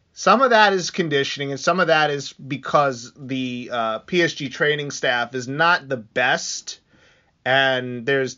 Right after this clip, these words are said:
uh, time and place to get to that and talk about it, 'cause it probably really does need to be dealt with. But also, it's the physicality of Ligue un, and I, I'm gonna say this, and I hope I don't, uh, I don't get struck by lightning,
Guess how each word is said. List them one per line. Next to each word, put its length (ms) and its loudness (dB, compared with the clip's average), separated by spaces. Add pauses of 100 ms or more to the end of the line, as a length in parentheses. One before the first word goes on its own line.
uh, 120 -6 (120)
time 300 6
and 120 -2
place 280 0
to 80 -8
get 240 0
to 100 0
that 300 4
and 140 -8
talk 320 0
about 320 4
it, 100 -4
'cause 200 -6
it 160 -6 (280)
probably 400 0
really 540 -4
does 400 -2
need 200 -6
to 40 -10
be 160 -8
dealt 320 -4
with. 200 0 (1400)
But 560 4
also, 460 4
it's 240 0
the 100 0
physicality 800 2
of 100 -4
Ligue 260 -4
un, 220 4
and 120 -4
I, 420 0 (340)
I'm 160 0
gonna 140 0
say 320 4
this, 300 -2
and 120 -4
I 60 2
hope 260 2
I 80 0
don't, 440 -2
uh, 340 0 (140)
I 120 -2
don't 160 -2
get 140 -4
struck 260 0
by 140 0
lightning, 580 -2